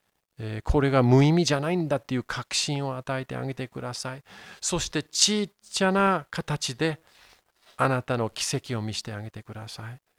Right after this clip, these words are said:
えー、あ、私がほったらかしされてないんだって、えー、ちゃんと今日の朝、もうこうどうなるかなと思ったらちゃんと答えがもらったんだ。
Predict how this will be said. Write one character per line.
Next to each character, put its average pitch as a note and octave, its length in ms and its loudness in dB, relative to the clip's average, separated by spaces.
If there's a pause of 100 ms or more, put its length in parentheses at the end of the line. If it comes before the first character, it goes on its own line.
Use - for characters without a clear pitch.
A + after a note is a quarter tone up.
(440)
え A2 80 -14
ー、 - 80 -14
あ、 - 180 -6 (320)
私 A#2+ 400 -4
が B2+ 200 -2
ほ G#2+ 80 0
っ - 40 0
た C3 120 -2
ら C3 80 0
か C3 100 -2
し - 80 -6
さ - 140 -4
れ C#3 80 -8
て - 120 -8
な C#3 120 -2
い E3+ 60 -4
ん E3+ 80 -4
だ C#3+ 100 -8
っ - 40 -16
て、 - 240 -20 (460)
え G2+ 720 -8
ー、 - 40 -14
ち - 140 -4
ゃ C#3 300 -8
ん C3+ 40 -6
と C#3+ 220 -2
今 C#3+ 120 0
日 C3+ 40 -2
の C3+ 100 -2
朝、 C3+ 280 -4 (400)
も B2+ 220 -2
う A#2+ 40 -6
こ D3 340 4
う C3 40 -4
ど C3+ 140 2
う D3+ 40 2
な D#3 80 2
る D3+ 80 0
か D3 100 0
な D3 140 0
と C#3+ 80 -2
思 C#3 120 -2
っ - 40 -10
た B2 100 -6
ら A2+ 60 -10
ち - 80 -4
ゃ D3 40 -2
ん C3+ 40 -4
と C3 100 -6
答 C#3+ 260 -2
え C3+ 40 -4
が C3+ 100 -4
も D#3 160 -4
ら F3 80 -2
っ - 120 -12
た D#3 120 -6
ん C#3 100 -8
だ。 C3+ 160 -12